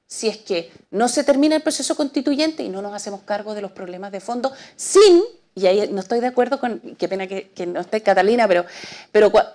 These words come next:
yo creo que uno de los problemas de, de la centroizquierda es que el diagnóstico estaba errado, porque no es que la,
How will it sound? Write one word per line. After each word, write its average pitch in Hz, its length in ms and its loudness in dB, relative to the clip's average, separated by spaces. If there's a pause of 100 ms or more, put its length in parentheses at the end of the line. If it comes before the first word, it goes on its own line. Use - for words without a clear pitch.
(160)
yo 247 180 2
creo 294 200 2
que 254 60 -2
uno 294 200 4
de 294 40 6
los 285 100 4
problemas 269 420 -2
de, 214 340 0
de 175 380 -4
la 185 120 2
centroizquierda 254 760 0
es 247 100 -2
que 226 320 -2
el 180 340 -2 (240)
diagnóstico 226 1080 2 (500)
estaba 339 680 4
errado, 320 500 4
porque 208 300 0
no 220 80 0
es 254 100 -2
que 359 140 -2
la, 359 240 2